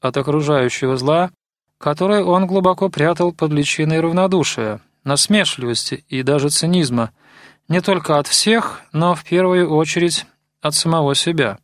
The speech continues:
Его цинизм и равнодушие имели во многом напускной, вынужденный характер.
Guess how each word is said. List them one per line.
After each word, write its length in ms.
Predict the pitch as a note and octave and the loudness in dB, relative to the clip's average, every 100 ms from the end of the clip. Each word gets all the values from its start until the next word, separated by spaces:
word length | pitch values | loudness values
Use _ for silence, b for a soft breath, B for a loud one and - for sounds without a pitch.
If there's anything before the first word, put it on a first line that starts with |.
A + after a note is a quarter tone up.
| _ _ _ _ _ _ _ _ - | _ _ _ _ _ _ _ _ -2
Его 220 | D3+ C4 | 2 2
цинизм 500 | - G#3 B3 A#3+ G3 | 2 4 4 4 2
и 40 | |
равнодушие 640 | F#3 E3+ E3+ F#3 A#3+ - G3 | 2 2 0 0 0 2 2
имели 260 | F3 G#3+ G#3+ | 4 2 4
во 160 | F3 | 2
многом 380 | E3+ G3 F#3 F3+ | 2 2 2 0
напускной, 720 | D#3+ E3+ F3+ - G3 F#3 A#2+ - _ _ - | -2 -2 -4 -2 2 2 2 -2 _ _ -8
вынужденный 680 | C#3 F3 G3+ D3+ C#3 C#3 C3 | -2 0 2 0 0 0 -2
характер. 580 | D#3 D#3 B2 - - | 0 0 0 -4 -18